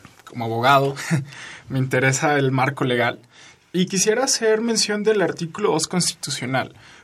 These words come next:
porque para mí el artículo dos parte de una premisa sumamente colonial, es decir, el artículo dos no crea una plurinación, lo que crea son dos naciones paralelas.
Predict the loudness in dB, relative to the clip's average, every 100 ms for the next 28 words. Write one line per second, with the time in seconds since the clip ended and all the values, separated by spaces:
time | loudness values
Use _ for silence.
0 | -6 -4 -2 -2 2 2 4 2 0 -2
1 | 0 0 0 -4 -8 -2 2 4 2 0
2 | -4 0 0 0 2 2 4 2 2 0
3 | 0 0 0 0 -2 0 -2 -4 -2 0
4 | 2 4 4 2 0 -2 0 0 0 -2
5 | -4 -4 -2 0 0 -2 -8 -20 -12 -2
6 | 0 0 -2 -4 -2 0 2 4 2 -2
7 | 0 2 2 0 -4 -2 2 2 2 2
8 | 2 6 6 4 -4 -20 -20 _ 0 4
9 | 4 4 2 2 2 2 0 -6 _ -20
10 | -18 -2 4 4 4 -2 -4 0 0 2
11 | 4 2 0 0 4 4 2 0 0 0
12 | -2 -4 -4 -2 -2 -2 -4 -10